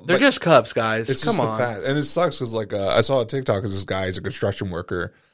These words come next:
Speaker 2: and he's like, like, "You bitches need to fucking stop. Do you understand how much Stanley has gone up in price? We used to buy that shit for us, for construction workers, 'cause it worked.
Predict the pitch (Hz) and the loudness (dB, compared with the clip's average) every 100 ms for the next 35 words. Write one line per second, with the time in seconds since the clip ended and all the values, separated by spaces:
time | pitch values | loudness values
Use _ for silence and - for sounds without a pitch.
0 | _ _ - 127 135 135 131 117 - _ | _ _ -2 0 0 0 0 0 -6 _
1 | _ _ _ _ _ _ _ - 110 107 | _ _ _ _ _ _ _ -2 -2 2
2 | 151 226 220 - 147 123 104 - 127 110 | 2 4 4 2 -2 -2 -4 -2 0 0
3 | - - - 113 95 73 _ _ _ _ | -4 -6 0 2 2 -2 _ _ _ _
4 | _ 135 190 233 147 160 139 - 127 123 | _ 2 4 4 2 -2 -4 -4 -6 -4
5 | 113 113 113 113 - - 98 113 107 95 | -2 0 0 2 0 0 -2 0 0 -2
6 | 90 92 95 104 113 127 117 117 - _ | -4 -4 -4 -4 -2 0 2 0 -4 _
7 | _ - 156 190 - 101 135 135 131 - | _ -4 -2 -2 -2 2 4 4 0 -2
8 | 123 - 90 85 _ _ 139 113 - - | -4 -4 -10 -12 _ _ 4 4 2 -6
9 | - - 95 92 - 175 143 127 101 - | -10 -8 -6 0 4 4 4 -4 -8 -8
10 | 82 - 107 80 - 113 120 - | -10 -6 -6 -6 -2 2 2 0